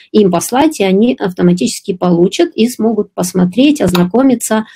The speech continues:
И таким образом вы, возможно, пригласите на автомате быстрее больше людей,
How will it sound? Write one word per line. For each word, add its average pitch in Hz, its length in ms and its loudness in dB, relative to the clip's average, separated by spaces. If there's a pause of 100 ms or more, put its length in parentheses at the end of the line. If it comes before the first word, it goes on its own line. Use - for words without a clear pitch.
(180)
И 220 80 -4
таким 285 320 2
образом 202 720 0
вы, 254 480 2 (180)
возможно, 226 560 2
пригласите 196 720 0
на 190 240 2
автомате 185 640 0
быстрее 180 480 0
больше 226 440 0
людей, 185 540 0